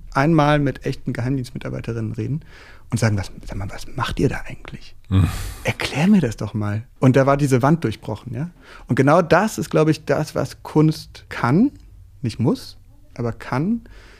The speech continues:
Speaker 1: dass es aus dem erstmal einen Perspektivwechsel zu geben und reinzubrechen eben in die Realität und zu intervenieren, im besten Fall was zu bewegen und die Leute eben auch in Kontakt zu bringen, die sonst vielleicht nicht in Kontakt kommen würden.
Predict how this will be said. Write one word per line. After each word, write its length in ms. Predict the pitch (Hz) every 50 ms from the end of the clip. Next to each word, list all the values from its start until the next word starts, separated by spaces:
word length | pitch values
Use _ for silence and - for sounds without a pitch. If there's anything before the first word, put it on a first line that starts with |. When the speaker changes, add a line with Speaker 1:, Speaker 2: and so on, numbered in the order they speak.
| - -
Speaker 1:
dass 120 | - 127
es 240 | - 135 127 - -
aus 420 | 139 123 135 160 185 180 - - -
dem 380 | - 139 143 139 139 139 135 - -
erstmal 320 | 131 135 135 - - 127
einen 140 | 120 117 113
Perspektivwechsel 1040 | - - 117 - - - - - - - 147 - - - 226 233 - - - 190 180
zu 120 | - -
geben 380 | 165 160 165 170 175 180 175 - - - - - - - _ _ _
und 320 | - - 131 127 123 117 113
reinzubrechen 1300 | 113 123 135 156 180 175 - - 156 143 127 - 123 - 120 123 123 - - 123 120 120 123 123 127 -
eben 460 | - 123 120 117 120 117 117 117 113 -
in 160 | - 117 120
die 80 | 113 117
Realität 840 | 113 117 117 117 113 110 - - - - 135 156 170 175 - - - -
und 240 | - 120 113 110 -
zu 80 | -
intervenieren, 720 | 139 117 110 - 107 113 110 110 113 135 156 170 175 165 156
im 140 | - 127 113
besten 260 | 120 117 - - 117
Fall 240 | - - 110 107 110
was 120 | 104 -
zu 120 | - -
bewegen 560 | 123 113 104 113 131 147 160 160 156 156 160 160 - - - - - _ - - -
und 340 | - 240 120 117 113 107 -
die 60 | -
Leute 380 | 117 117 113 120 117 - 120 -
eben 220 | - 110 110 107 -
auch 120 | - 107
in 120 | 113 110
Kontakt 320 | - 123 117 143 - - -
zu 60 | -
bringen, 240 | - - 110 107 - -
die 60 | -
sonst 240 | 113 113 110 117 110
vielleicht 320 | - - 117 110 110 -
nicht 220 | 120 117 107 - -
in 60 | 110
Kontakt 320 | - - 107 - - -
kommen 260 | - - - - - -
würden. 160 | - -